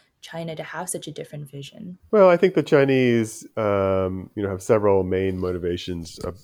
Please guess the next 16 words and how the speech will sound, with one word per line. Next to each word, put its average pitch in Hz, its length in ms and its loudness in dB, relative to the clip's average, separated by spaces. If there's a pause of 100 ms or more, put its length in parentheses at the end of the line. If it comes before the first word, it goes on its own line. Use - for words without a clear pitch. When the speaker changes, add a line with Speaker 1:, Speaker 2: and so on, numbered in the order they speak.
(160)
Speaker 2:
about 87 400 -4 (240)
kind 87 160 -8
of - 60 -12
how 98 100 0
they 90 100 -4
think 87 200 -8
about 82 260 -8 (280)
cyberspace 85 540 -4
in 87 60 -10
the 82 80 -10
digital 82 360 -10
world. 80 280 -4
I 78 40 -12
mean, 80 120 -12
the, - 840 -14
uh, 85 560 -2